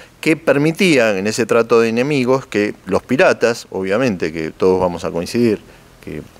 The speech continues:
son organizaciones criminales, pudieran ser castigados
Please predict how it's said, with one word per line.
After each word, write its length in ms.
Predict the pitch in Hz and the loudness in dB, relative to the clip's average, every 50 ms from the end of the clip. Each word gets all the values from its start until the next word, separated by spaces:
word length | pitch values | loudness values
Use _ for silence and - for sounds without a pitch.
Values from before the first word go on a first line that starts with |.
| - - - | -20 -20 -14
son 400 | - - - 92 92 90 85 - - | -8 -2 -2 0 0 -2 -4 -6 -6
organizaciones 640 | - 90 85 85 85 85 - 95 - - 104 104 98 | -6 -4 -2 -2 -4 -4 -6 -4 -2 0 0 0 -2
criminales, 640 | - - 110 117 131 139 135 123 120 120 120 - - - - - - - - - - | -2 0 0 2 2 2 2 2 2 0 -2 -4 -10 -18 -20 -20 -20 -20 -20 -14 -2
pudieran 320 | - 147 170 190 185 175 | 0 2 4 4 4 2
ser 180 | 165 - 175 160 | 2 0 -2 0
castigados 840 | - 147 127 - - 135 139 156 147 127 113 107 110 - - - | 0 -4 -6 -4 -4 0 2 4 4 4 4 4 2 0 -2 -10